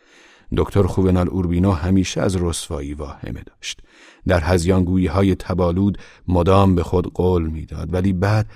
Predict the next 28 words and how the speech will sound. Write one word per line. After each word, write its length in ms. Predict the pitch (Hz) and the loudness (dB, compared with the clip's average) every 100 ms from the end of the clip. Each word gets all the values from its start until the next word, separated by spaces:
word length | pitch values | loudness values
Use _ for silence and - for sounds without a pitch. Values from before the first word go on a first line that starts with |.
| - | -18
همه 260 | - - 127 | -16 -10 -10
چیز 280 | - 110 90 | -6 -6 -6
به 100 | 95 | -6
بعد 340 | 95 104 98 - | -6 -10 -10 -16
موکول 360 | - - - - | -20 -18 -18 -20
می‌شد. 380 | - - - - - _ _ _ _ _ _ _ _ _ - | -18 -18 -18 -20 -20 _ _ _ _ _ _ _ _ _ -6
هرچه 260 | 82 101 | 0 2
بیشتر 380 | 101 104 - 107 | 2 2 2 0
دلش 360 | 98 98 95 95 | 2 2 2 0
می‌خواست 400 | 95 98 87 - | 0 0 -2 -2
در 100 | 90 | -4
کنار 380 | - 92 87 | -2 -2 -2
او 220 | 87 95 87 | -4 -4 -4
باشد، 400 | 90 87 101 - _ _ - | -4 -2 -2 -4 _ _ -2
به 100 | 82 | 2
همان 280 | 95 95 | 4 4
اندازه 420 | 90 87 82 80 85 | 4 4 2 2 0
می‌ترسید 600 | 85 - 85 76 87 78 | 0 -4 -10 -8 -8 -8
او 100 | 80 | -12
را 100 | 76 | -12
از 180 | 82 | -16
دست 300 | - 82 - - | -16 -12 -12 -12
بدهد. 440 | 78 - - - - _ _ _ | -18 -20 -20 -20 -20 _ _ _
در 180 | 82 82 | -2 0
نتیجه 440 | 87 - 92 101 | 0 0 0 4
ملاقات‌هایش 920 | 110 95 95 90 85 - 95 95 92 | 4 6 4 2 0 -2 0 0 -2
هر 200 | - 87 | -4 -4
بار 400 | 85 85 92 92 | -2 2 2 2